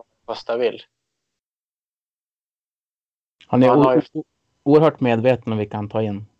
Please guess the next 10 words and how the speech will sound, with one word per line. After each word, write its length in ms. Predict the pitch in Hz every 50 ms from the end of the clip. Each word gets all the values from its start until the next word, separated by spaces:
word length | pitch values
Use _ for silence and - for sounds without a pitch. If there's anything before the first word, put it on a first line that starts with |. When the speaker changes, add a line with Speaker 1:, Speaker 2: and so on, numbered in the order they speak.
| _ _ -
Speaker 2:
Det 80 | - 123
är 80 | 117
inget 180 | 117 110 110 110
snack 160 | - 117 120
Speaker 1:
Ja. 80 | 120 123
Speaker 2:
om 100 | 110 107
den 140 | 107 107
saken. 440 | - - 104 104 104 - 117 113 113 - - _ _ _ _ _ _ _ _ _ _ _ _ _ _ -
Speaker 1:
Nej, 240 | 131 131 135 135 131
precis. 680 | - - 135 - - 147 117 104 107 - - - _